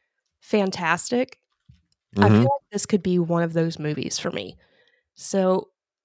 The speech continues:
Speaker 1: I'm gonna put it as top shelf.
Speaker 2: Wow. So, like, like, we need to go, like, purchase this for you later?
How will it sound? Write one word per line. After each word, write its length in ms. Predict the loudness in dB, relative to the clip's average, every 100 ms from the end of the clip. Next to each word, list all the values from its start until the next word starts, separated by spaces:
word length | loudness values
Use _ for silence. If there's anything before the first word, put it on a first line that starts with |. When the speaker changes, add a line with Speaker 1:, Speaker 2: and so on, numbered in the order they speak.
| _ -4
Speaker 1:
I'm 300 | -2 -4 -6 _ _ -2
gonna 240 | 0 0 -2 -6
put 160 | -4
it 100 | -4
as 160 | -6 -8
top 260 | -6 -6
shelf. 500 | -4 -2 -2 -2 -6 -20 _ _ _ _ _ _ _ _ _ _ _
Speaker 2:
Wow. 580 | -4 0 2 2 0 -6 _ _ _
So, 140 | -6 2
like, 180 | 2 0 _ _ _ -14 -2
like, 200 | -2 2
we 80 |
need 140 | 2 2
to 80 | 4
go, 420 | 4 4 2 -2 _ _
like, 300 | -2 -2 -4
purchase 300 | -2 -2 -2 -6
this 180 | -4 -4
for 140 | -2
you 100 | 0
later? 300 | 2 2 0